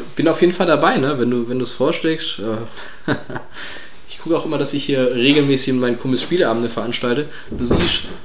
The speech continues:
da drüben zum Beispiel, wenn du, wenn du genau hinguckst, über dem Risikospiel siehst du eins meiner Lieblingsspiele, das Monopoly-Spiel.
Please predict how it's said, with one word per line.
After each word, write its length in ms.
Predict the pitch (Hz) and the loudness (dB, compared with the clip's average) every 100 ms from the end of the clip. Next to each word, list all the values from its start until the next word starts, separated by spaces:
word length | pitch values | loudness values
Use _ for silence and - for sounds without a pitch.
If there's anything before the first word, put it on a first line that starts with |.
| - | -4
da 100 | 127 | -4
drüben 340 | - 190 214 | 0 0 2
zum 120 | - | 0
Beispiel, 260 | 135 135 127 | 0 0 0
wenn 80 | 127 | 0
du, 160 | 123 | 0
wenn 80 | 123 | 0
du 80 | 143 | 0
genau 280 | 143 156 185 | 2 2 4
hinguckst, 520 | 190 190 175 165 - | 2 2 2 2 -2
über 260 | 143 156 151 | -2 0 2
dem 200 | 143 135 | 2 2
Risikospiel 720 | 170 156 - 131 - 127 135 | 0 0 0 -2 0 0 0
siehst 180 | 131 - | -2 -4
du 60 | |
eins 180 | 120 117 | -2 -2
meiner 220 | 139 185 | 2 2
Lieblingsspiele, 720 | 147 120 127 - 135 143 156 135 | 2 0 -2 -2 -2 0 0 0
das 480 | 139 131 143 - - | -2 0 0 -2 -2
Monopoly-Spiel. 760 | 147 214 - 180 120 - 113 | 4 6 6 4 2 2 0